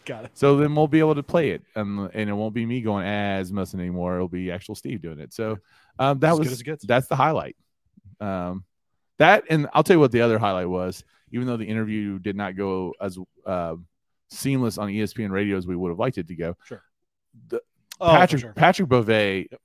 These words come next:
Speaker 2: who
Speaker 1: Oh,
Speaker 2: was
Speaker 1: look
Speaker 2: one
Speaker 1: at
Speaker 2: of
Speaker 1: you
Speaker 2: them.
Speaker 1: getting his name right.
Speaker 2: I know, I really wanted
Speaker 1: I mean,
Speaker 2: to
Speaker 1: it
Speaker 2: say
Speaker 1: only took five days, but good for you, man. That's great.
Speaker 2: He was an incredibly,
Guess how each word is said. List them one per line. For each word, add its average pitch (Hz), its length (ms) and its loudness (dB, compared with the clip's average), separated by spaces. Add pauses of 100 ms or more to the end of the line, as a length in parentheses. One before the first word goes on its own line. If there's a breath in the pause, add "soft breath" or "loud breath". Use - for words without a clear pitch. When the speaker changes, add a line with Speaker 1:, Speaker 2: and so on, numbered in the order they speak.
(120)
Speaker 2:
who - 120 0
Speaker 1:
Oh, 392 100 4
Speaker 2:
was 415 100 4
Speaker 1:
look - 80 2
Speaker 2:
one - 80 0
Speaker 1:
at - 40 -4
Speaker 2:
of 427 60 0
Speaker 1:
you 440 60 0
Speaker 2:
them. - 20 -8
Speaker 1:
getting 370 220 0
his 247 80 -8
name 349 240 -6
right. 151 220 -2 (420)
Speaker 2:
I 123 80 -2
know, 104 320 -2
I 104 60 0
really 120 220 2
wanted 107 180 -2
Speaker 1:
I - 20 -
mean, - 80 -4
Speaker 2:
to 269 60 -2
Speaker 1:
it - 20 0
Speaker 2:
say 269 60 4
Speaker 1:
only 302 180 0
took - 200 -4
five 226 260 2
days, 208 260 0
but 131 140 -10
good 226 120 -8
for 277 80 -14
you, 135 120 -10
man. 98 140 -16
That's 123 140 -14
great. 139 180 -18 (120)
Speaker 2:
He 190 280 -4
was 131 360 0 (420)
an 131 80 -2
incredibly, 123 880 0